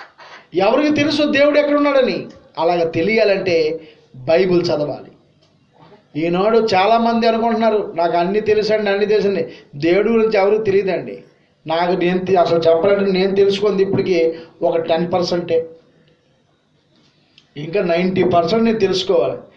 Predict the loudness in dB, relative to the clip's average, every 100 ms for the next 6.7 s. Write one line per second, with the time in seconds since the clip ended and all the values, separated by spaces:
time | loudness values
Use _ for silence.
0 | _ _ _ _ _ _ _ -4 -2 0
1 | -2 0 -2 0 4 4 4 0 0 0
2 | 2 2 2 2 2 2 2 0 -2 -2
3 | -2 -2 -6 -6 -8 -12 _ _ _ _
4 | _ _ _ _ _ _ _ _ -20 -20
5 | -20 -20 _ _ _ _ _ _ _ _
6 | -4 -4 -4 -2 -2 -2